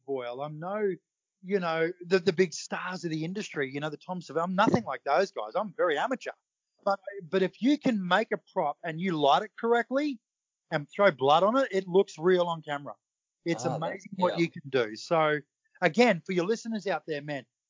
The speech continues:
Speaker 1: look at, I, I mean, I never studied YouTube tutorials on prop making, but you can. There's plenty of things that you can do. If you wanna go out and make a horror movie, you can fuck shit up yourself without needing a big budget.
Speaker 2: It seems like it's easier now with all these kind of, um,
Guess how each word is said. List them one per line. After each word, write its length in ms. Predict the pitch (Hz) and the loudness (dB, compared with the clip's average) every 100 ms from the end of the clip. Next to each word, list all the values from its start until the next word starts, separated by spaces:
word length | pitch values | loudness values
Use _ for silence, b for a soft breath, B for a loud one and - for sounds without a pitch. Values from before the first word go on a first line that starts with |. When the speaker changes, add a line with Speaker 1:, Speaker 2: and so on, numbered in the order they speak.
| _ 156 | _ 2
Speaker 1:
look 260 | 185 220 | 2 4
at, 80 | 233 190 | 0 0
I, 200 | 185 180 | 4 2
I 40 | |
mean, 140 | 185 185 | 2 -2
I 80 | |
never 160 | 208 208 | 0 -2
studied 280 | - 202 185 | -2 -2 -2
YouTube 360 | 196 - 208 165 | -6 -8 -8 -8
tutorials 440 | 175 185 180 170 156 | -6 2 4 4 0
on 80 | 147 | 2
prop 160 | 226 214 | 2 2
making, 240 | 180 175 | -6 -6
but 180 | 160 - | -8 -8
you 80 | 202 - | -10 -8
can. 260 | 240 220 123 _ _ _ | -6 -6 -8 _ _ _
There's 140 | 156 147 | -8 -6
plenty 260 | - 233 | -6 -4
of 60 | 254 | -4
things 180 | 226 208 | -4 -6
that 120 | 202 | -6
you 120 | 190 | -8
can 180 | 180 185 | -4 -2
do. 160 | 160 214 | 4 4
If 100 | 170 | 4
you 80 | 190 | -4
wanna 140 | 233 | 2
go 100 | 214 | 4
out 60 | 196 | 4
and 40 | |
make 140 | 190 175 | 0 0
a 40 | |
horror 260 | 175 214 214 | 2 2 2
movie, 320 | 170 151 160 _ _ _ - | -4 -6 -10 _ _ _ -12
you 140 | 202 | -8
can 140 | 220 | -6
fuck 200 | - 226 - | 2 2 2
shit 260 | - 202 208 | -4 0 0
up 120 | 196 | 0
yourself 360 | 180 190 165 | -2 2 2
without 240 | 160 160 160 | 0 -4 -4
needing 220 | 156 151 | -6 -6
a 40 | 143 | -6
big 200 | 147 131 | -4 0
budget. 320 | 120 - 104 _ _ _ _ - | -2 -2 -18 _ _ _ _ -6
Speaker 2:
It 120 | 131 | -4
seems 320 | - 170 180 | 4 4 6
like 200 | 170 143 | 6 6
it's 120 | 143 | 2
easier 380 | 123 147 143 135 | 2 2 4 2
now 220 | 120 101 | 4 2
with 120 | 98 107 | 2 2
all 160 | 107 | 2
these 220 | 107 101 | 0 -6
kind 300 | - 110 101 | -2 0 0
of, 220 | 98 92 98 | 0 -2 0
um, 440 | 95 90 80 - | 0 0 -4 -14